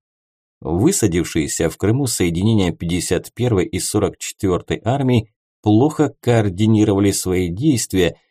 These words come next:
из-за чего наступательный порыв десанта пропал впустую и началась затяжная позиционная война.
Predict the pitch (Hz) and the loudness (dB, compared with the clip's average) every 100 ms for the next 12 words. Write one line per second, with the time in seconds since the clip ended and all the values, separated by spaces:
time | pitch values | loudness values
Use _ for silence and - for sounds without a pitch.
0 | _ - 98 90 107 - 151 185 156 - | _ -2 0 2 0 0 2 2 2 -2
1 | 127 117 143 123 117 110 101 - 104 107 | -4 -2 -4 -2 2 2 2 0 2 2
2 | 87 82 82 - 143 127 120 113 - 107 | 0 -2 -4 -2 -2 0 -2 -2 -2 -2
3 | - - 98 92 82 - - 82 - - | -2 -2 2 2 0 -8 -6 -6 -6 -2
4 | 160 95 - _ _ - 147 156 104 - | 2 2 0 _ _ 0 2 2 0 -4
5 | 80 80 131 - - 82 85 104 - 82 | -4 -2 -2 -4 -8 -4 -2 -2 -2 -4
6 | 71 92 113 104 101 - 92 92 113 - | -4 -4 0 -2 -2 0 2 0 -4 -2
7 | 107 87 87 85 85 85 80 92 95 85 | 0 2 0 -2 0 -2 0 -2 -2 -2
8 | 71 | -4